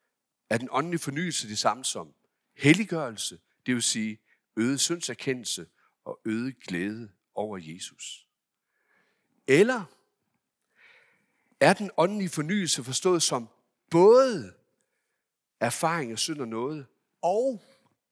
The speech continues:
megen anden erfaring, såsom nådegave, udrustning, henrykkelse og mange andre ting,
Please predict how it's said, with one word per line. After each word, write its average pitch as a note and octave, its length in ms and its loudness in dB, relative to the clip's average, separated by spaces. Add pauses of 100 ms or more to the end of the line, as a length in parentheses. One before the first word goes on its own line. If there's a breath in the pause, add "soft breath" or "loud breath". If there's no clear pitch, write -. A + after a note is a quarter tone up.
(760)
megen C3 600 -6
anden B2+ 300 -6
erfaring, A#2+ 600 -8 (720)
såsom A2 400 -6
nådegave, G#2 480 -6
udrustning, G#2 680 -10 (400)
henrykkelse G#2+ 760 -10 (920)
og F2+ 100 -12
mange A2 220 -6
andre B2 280 -10
ting, G2 420 -10